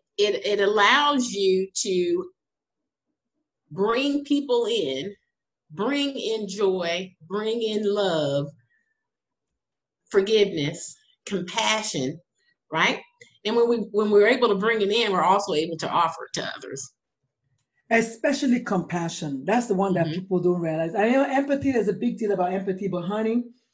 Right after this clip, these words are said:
Speaker 2: compassion is empathy's big sister. Because
Speaker 1: Mm-hmm.
Speaker 2: compassion is, I see you, I feel you, I hear you, I want to help you.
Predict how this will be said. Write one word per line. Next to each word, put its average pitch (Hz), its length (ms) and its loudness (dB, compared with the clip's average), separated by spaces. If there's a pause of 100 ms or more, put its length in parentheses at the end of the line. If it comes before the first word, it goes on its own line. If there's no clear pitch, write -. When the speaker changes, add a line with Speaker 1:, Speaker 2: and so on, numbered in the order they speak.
(160)
Speaker 2:
compassion 247 500 0
is 185 180 -2
empathy's 214 460 -4
big 196 180 -6
sister. - 500 -12 (420)
Because 233 400 6
Speaker 1:
Mm-hmm. 170 100 2
Speaker 2:
compassion 247 420 2
is, 226 280 0 (760)
I 240 160 0
see 285 360 4
you, 247 280 2
I 190 120 0
feel 269 400 2
you, 233 280 2
I 196 100 -4
hear 220 300 4
you, 185 380 2 (720)
I 185 240 6 (320)
want 226 380 2
to 214 140 -4
help 185 420 -2
you. 156 360 -6